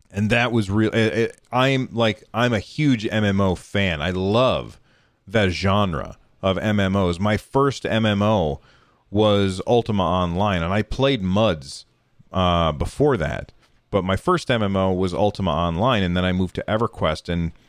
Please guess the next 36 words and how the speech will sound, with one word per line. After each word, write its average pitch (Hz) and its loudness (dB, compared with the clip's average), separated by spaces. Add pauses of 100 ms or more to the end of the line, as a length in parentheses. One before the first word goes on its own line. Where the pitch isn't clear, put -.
(240)
and 95 0
then 92 0
World 123 2
of 90 -2
Warcraft 92 -2
came 71 -4
out. 71 -2 (840)
And 107 2
that's 113 0
all 123 2
I 127 2
played 127 0
for 101 2
a 95 2
long 98 2
time. 107 -4
It 110 0
was 110 2
just - -6
such 127 -2
an 135 0
amazing 101 0
experience, 92 -2
and 87 -2
the 85 0
fact 104 -4
that 92 0
I 87 2
got 95 -2
to 82 -4
hang 95 0
out 98 0
with 95 -2
my 80 -2
friends 98 -4
while, 90 0